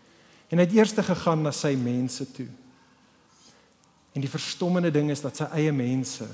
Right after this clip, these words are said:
het hom verwerp. Maar besef julle, vriende, dat selfs in die verwerping van sy eie mense was dit seëning vir jou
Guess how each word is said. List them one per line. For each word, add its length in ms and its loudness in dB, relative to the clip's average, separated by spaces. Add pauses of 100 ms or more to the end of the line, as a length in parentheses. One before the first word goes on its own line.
(280)
het 140 -12
hom 120 -6
verwerp. 500 -16 (2000)
Maar 140 -4
besef 400 2
julle, 180 2
vriende, 460 -2
dat 240 -2
selfs 480 0
in 80 -2
die 100 -2
verwerping 640 0
van 160 -6
sy 220 -6
eie 180 2
mense 480 -2 (120)
was 260 -6
dit 220 -4 (760)
seëning 560 0
vir 220 -4
jou 80 0